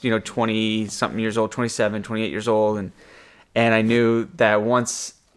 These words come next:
something tugged at my heart like that, and I felt it, how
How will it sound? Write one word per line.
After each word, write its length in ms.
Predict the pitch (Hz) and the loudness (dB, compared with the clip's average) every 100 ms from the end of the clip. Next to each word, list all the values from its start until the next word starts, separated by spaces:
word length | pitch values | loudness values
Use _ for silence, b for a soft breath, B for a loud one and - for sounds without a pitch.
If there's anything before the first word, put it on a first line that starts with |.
| _ - | _ -8
something 680 | - 120 120 110 107 - - _ | -4 -2 0 -2 -4 -8 -18 _
tugged 320 | - 135 120 | 0 2 2
at 60 | 110 | 0
my 140 | 110 104 | 0 0
heart 280 | 110 113 | 4 4
like 240 | 113 110 - | 4 0 2
that, 340 | 110 104 98 | 2 2 0
and 160 | - 107 | -4 -4
I 80 | 104 | -4
felt 360 | - 123 110 | 2 4 4
it, 160 | 120 92 _ - | 0 -4 _ -10
how 480 | 107 110 107 101 | -2 2 2 -2